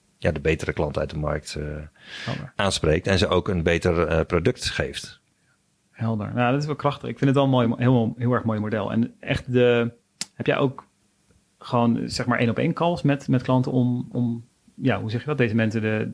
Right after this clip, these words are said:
Speaker 2: de kracht daarvan in te laten zien? Of is het, kan het echt gewoon goed gecommuniceerd worden,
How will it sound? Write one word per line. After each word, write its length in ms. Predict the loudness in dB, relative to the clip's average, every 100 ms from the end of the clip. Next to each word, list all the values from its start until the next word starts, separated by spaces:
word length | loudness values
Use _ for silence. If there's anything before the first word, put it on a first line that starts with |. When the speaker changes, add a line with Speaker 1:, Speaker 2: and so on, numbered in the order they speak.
| -12
Speaker 2:
de 220 | -6 -4
kracht 220 | 0 0
daarvan 220 | 0 2
in 120 | 2 2
te 60 |
laten 200 | 2 0
zien? 200 | 0 0
Of 120 | 0 -2
is 80 |
het, 180 | -4 -8 -4
kan 160 | 0
het 100 | 0 0
echt 220 | -2 0
gewoon 240 | 0 0
goed 200 | 0 -4
gecommuniceerd 460 | 0 0 0 0 -2
worden, 180 | -2